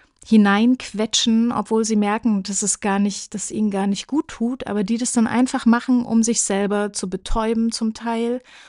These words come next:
um dazugehören zu wollen, oder die sagen, „Nur wenn ich den Alkohol trinke, dann kann ich mich überhaupt trauen, nach außen zu gehen, sonst bin ich viel zu verschlossen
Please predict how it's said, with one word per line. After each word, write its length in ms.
um 140
dazugehören 800
zu 240
wollen, 480
oder 180
die 140
sagen, 420
„Nur 220
wenn 100
ich 100
den 160
Alkohol 520
trinke, 480
dann 160
kann 220
ich 120
mich 220
überhaupt 540
trauen, 680
nach 220
außen 340
zu 160
gehen, 380
sonst 300
bin 180
ich 100
viel 200
zu 120
verschlossen 760